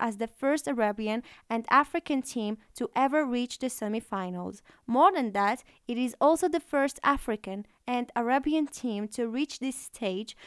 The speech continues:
without losing any match or receiving any goal from its adversaries. Um, following the success of the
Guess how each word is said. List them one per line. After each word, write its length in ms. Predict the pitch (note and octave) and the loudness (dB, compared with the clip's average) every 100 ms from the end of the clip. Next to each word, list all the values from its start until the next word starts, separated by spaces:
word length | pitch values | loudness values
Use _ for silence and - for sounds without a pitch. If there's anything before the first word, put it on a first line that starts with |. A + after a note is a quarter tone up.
| - | -16
without 440 | - A#3+ B3+ E4 D#4 | -8 -2 2 2 2
losing 500 | C#4 D4 D4 C#4 C4+ | 0 2 0 -2 -4
any 260 | C4 D#4 E4 | -2 0 0
match 320 | G#3+ F#3+ - - | 0 -2 -4 -2
or 100 | B3+ | -2
receiving 580 | B3+ B3+ - C4 B3 C4 | -2 -4 -2 -2 -2 -4
any 220 | C4 B3+ | -2 -4
goal 260 | A3+ A#3 A#3 | -2 -2 -4
from 260 | - B3 A#3 | -4 -6 -4
its 280 | A#3+ - - | -6 -6 -4
adversaries. 800 | A#3 G3+ G3 F#3 E3+ D#3 E3+ - - - - - - _ - | -4 -2 -4 -4 -6 -6 -8 -12 -20 -20 -20 -20 -20 _ 0
Um, 460 | A#3+ A#3+ A#3+ A#3 A#3+ B3 A#3 A#3 | 2 4 4 2 -2 -4 -4 -4
following 460 | - C#4+ D#4+ F4+ | 0 4 4 2
the 100 | D4+ C4 B3 | 0 -2 -6
success 400 | A#3 - A#3+ - | -6 -2 -2 -2
of 180 | A3+ A3 | -4 -4
the 80 | A3 | -4